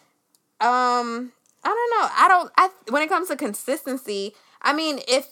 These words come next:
if they feel, if they feel so, so creatively inspired to keep putting out music, I'm here for it. But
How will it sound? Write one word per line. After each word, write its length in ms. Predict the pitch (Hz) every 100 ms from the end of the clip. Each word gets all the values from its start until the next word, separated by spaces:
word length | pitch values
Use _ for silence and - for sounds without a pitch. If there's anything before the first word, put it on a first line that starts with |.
| -
if 240 | 254 -
they 160 | 262 349
feel, 460 | - 330 302 247 -
if 120 | 277
they 160 | 294
feel 200 | 359 294
so, 720 | 302 - 240 247 240 233 208 -
so 240 | - 233 247
creatively 540 | 254 233 233 226 214
inspired 500 | 175 - 190 220 220
to 60 | 190
keep 240 | - 196
putting 260 | - 220 208
out 160 | 170
music, 400 | 143 208 254 214
I'm 140 | 165 185
here 320 | 180 202 247
for 300 | - 269 277
it. 180 | 277 208
But 220 | 208 175